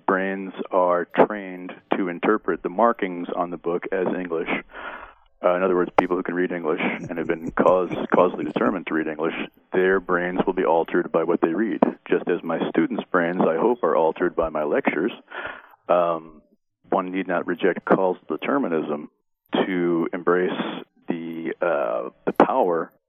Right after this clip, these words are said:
of external causes, environmental causes, to alter brain states and to hopefully alter them, uh, for the better, not morally better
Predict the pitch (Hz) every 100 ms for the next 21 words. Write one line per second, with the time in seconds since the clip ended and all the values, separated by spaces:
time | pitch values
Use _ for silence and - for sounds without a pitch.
0 | _ - 85 - 92 - 87 85 - 80
1 | 82 85 87 82 87 120 - 80 76 85
2 | - - - - - - - 90 95 -
3 | 87 92 95 92 - 80 85 - 90 85
4 | 85 - 175 - 82 60 85 85 87 82
5 | 82 78 78 - _ _ _ _ 87 85
6 | - - 110 92 82 _ 113 104 82 85
7 | - 117 104 - _ _ _ _ _ 87
8 | 90 127 160 92 82 76 76 90